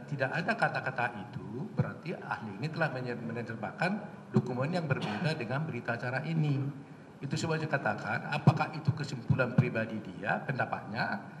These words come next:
atau memang datanya di B A P itu yang tiga puluh, tiga puluh menit. Kalau memang pendapat saudara, ya saya katakan pendapat saudara nggak apa-apa.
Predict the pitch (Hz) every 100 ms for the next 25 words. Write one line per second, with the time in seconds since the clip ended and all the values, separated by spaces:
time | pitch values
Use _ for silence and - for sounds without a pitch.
0 | - - - 143 160 165 160 156 143 143
1 | 254 240 175 139 131 139 123 117 135 185
2 | 165 135 160 160 202 196 165 143 139 -
3 | - - - 147 143 160 175 160 151 131
4 | - - - - - - 214 - - -
5 | - - - 143 139 147 - 139 120 139
6 | 127 208 - 147 107 - 120 110 110 95
7 | 160 - 104 - 98 143 208 107 - -
8 | - -